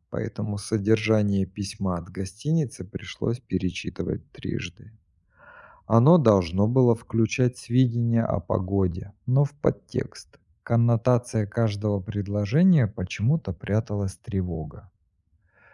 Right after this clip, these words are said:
Ещё вчера мы мечтали о том, как проведём зимние каникулы у моря,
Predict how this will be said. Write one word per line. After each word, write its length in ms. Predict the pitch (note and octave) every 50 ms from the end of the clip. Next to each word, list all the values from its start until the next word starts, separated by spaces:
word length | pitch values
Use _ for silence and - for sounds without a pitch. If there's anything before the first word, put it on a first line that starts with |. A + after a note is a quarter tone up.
| _ _ _ -
Ещё 360 | G#2+ A2+ B2+ - - - F3
вчера 440 | D#3 - - - C#3+ C#3 D#3+ F#3+ G3
мы 160 | F3 C#3+ C3 B2
мечтали 580 | A#2+ A#2+ A#2 - - - - F#3 - G#2 -
о 160 | A2+ A2+ A2
том, 340 | G#2+ - - E3 F#3 F3+ D3
как 260 | - - G#2 G2+ - -
проведём 600 | - A2 G#2+ G2+ G#2 G#2 G2+ B2 C#3+ D3 C#3 B2
зимние 520 | - G2 G2+ B2+ B2+ B2+ A#2+ A2+ A2 G#2
каникулы 760 | - - - G#2+ A#2+ C3 C3+ B2+ - - A2+ A2 A2 G#2+ G2+
у 40 | G2
моря, 480 | F#2+ F#2+ - - - - - - -